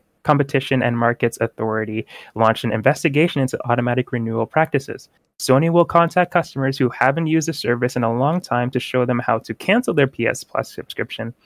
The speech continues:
If users neither cancel themselves nor return to the service, Sony will, uh, stop taking payments altogether. Nintendo, on the other hand, will no longer have automatic renewals set as the default options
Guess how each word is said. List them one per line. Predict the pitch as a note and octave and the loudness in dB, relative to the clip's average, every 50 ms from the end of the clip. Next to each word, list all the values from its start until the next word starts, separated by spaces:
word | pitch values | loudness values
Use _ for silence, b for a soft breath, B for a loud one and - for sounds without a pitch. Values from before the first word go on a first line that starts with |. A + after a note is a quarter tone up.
| b b b b b | b b b b b
If | - B2 - | -4 0 4
users | B2+ B2+ B2 B2 B2+ A2+ A#2 | 4 6 6 6 4 2 4
neither | C3 C3 B2 B2 A#2+ | 4 4 4 4 4
cancel | - C#3+ C3 C3 - C#3+ B2+ | 2 2 0 2 0 -2 -2
themselves | A#2+ A#2+ B2 - - D#3+ D#3+ E3+ E3 C#3 C3 | -2 -2 -4 -2 -2 0 2 2 0 0 -2
nor | C3 B2 A#2+ | -2 -2 -2
return | A#2 B2 - - D3 D3 C#3+ C#3 - - | -2 -4 -4 -4 -4 -4 -4 -6 -6 -6
to | - C3+ | -4 -2
the | D#3 D#3 | -2 0
service, | - A3 A3+ G3 E3+ D#3 C#3 - - _ _ _ _ _ _ _ _ _ _ _ _ _ _ _ - | 2 2 4 6 4 4 2 0 -6 _ _ _ _ _ _ _ _ _ _ _ _ _ _ _ 0
Sony | - F3 E3 D#3 D#3 C#3+ | 4 6 6 6 6 6
will, | C#3+ C3+ C3+ - - - - | 6 4 4 2 -2 -4 0
uh, | - A#2+ A#2 A#2+ | 2 2 2 2
stop | A#2+ - - - A#2 A2+ A2+ - | 0 0 2 4 4 4 4 2
taking | - - A#2 A2 - A2+ A2+ G#2+ | -2 -4 -4 -2 -2 -2 -4 -2
payments | - A#2 A2+ A2 G#2+ G#2+ - - | -2 -2 -2 0 -2 -4 -4 -4
altogether. | - A2+ A2+ A2+ - - A2+ B2 A#2 A2 G#2 G#2+ - _ B B B B B B B | -2 -2 -2 -4 -6 -4 -2 0 0 0 0 -4 -6 _ B B B B B B B
Nintendo, | B2+ A#2+ - G3 G#3+ A3+ A#3 | 0 4 6 6 8 8 8
on | G#3 E3+ | 8 8
the | D3+ C#3+ | 8 6
other | C3+ C3+ C3 | 6 6 6
hand, | C3 C3 C3+ C3+ B2 | 4 4 4 2 2
will | A#2+ A2+ | 2 2
no | A#2+ B2+ B2+ | 4 4 2
longer | B2+ B2+ A#2+ A#2+ A#2+ A#2+ | 2 2 0 0 0 -2
have | A#2 - A#2 A2+ A2+ - | -2 -2 -4 -4 -2 0
automatic | A#2+ A#2+ B2 A#2+ A#2+ A#2+ B2 - _ - | 0 0 0 0 -2 -4 -6 -8 _ -6
renewals | B2+ A#2+ B2 B2 B2 A#2+ B2 B2+ C3 C3 B2 B2+ C3 - - - _ _ _ _ | -4 -2 0 2 2 2 2 2 2 2 0 0 -2 -6 -12 -20 _ _ _ _
set | - - - C3+ B2 A#2+ - - - | -14 -4 0 2 2 2 2 0 0
as | A#2 A2 - | 0 0 0
the | - | -2
default | A2+ A2+ D3+ E3+ - - D3+ C#3 - - | -2 0 0 2 4 4 2 2 2 2
options | C3 C3 - - - B2 B2 B2 - | 0 0 0 -2 -4 -4 -4 -4 -6